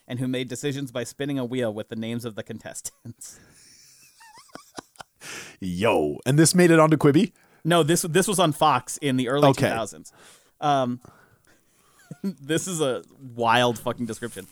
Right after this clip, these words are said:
Speaker 1: N. Paul Todd was played by actor William August, a graduate of Harvard and an experienced California attorney. August described Todd as a man who, quote, "probably has a number of sexual harassment lawsuits pending."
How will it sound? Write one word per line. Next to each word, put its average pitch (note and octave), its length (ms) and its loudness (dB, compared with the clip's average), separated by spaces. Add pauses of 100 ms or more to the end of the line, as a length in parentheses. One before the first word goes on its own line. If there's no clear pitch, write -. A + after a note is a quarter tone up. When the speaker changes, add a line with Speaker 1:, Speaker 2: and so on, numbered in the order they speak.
(440)
Speaker 1:
N. F#3 240 0
Paul D#3+ 280 0
Todd B2 440 -2
was B2 160 -8
played D3 260 -2
by B2+ 120 0
actor C3 320 -4
William D3 360 0
August, - 420 -6
a A2 60 -14
graduate A#2+ 320 -6
of A2+ 120 -8
Harvard C#3+ 360 -4
and B2+ 140 -8
an A#2 80 -8
experienced C3+ 480 -10
California B2 460 -6
attorney. G#2+ 320 -14 (500)
August F3+ 320 -2
described C3+ 460 -2
Todd A#2 300 0
as C3 180 -2
a C3 80 -2
man D3 300 -2
who, C#3 120 -6
quote, C3 320 -4 (180)
"probably A3 440 -2
has F3+ 200 2
a D#3 80 2
number C#3+ 360 2
of C#3 100 -2
sexual C3+ 380 -4
harassment A#2 520 -4
lawsuits G2+ 400 -14
pending." - 680 -8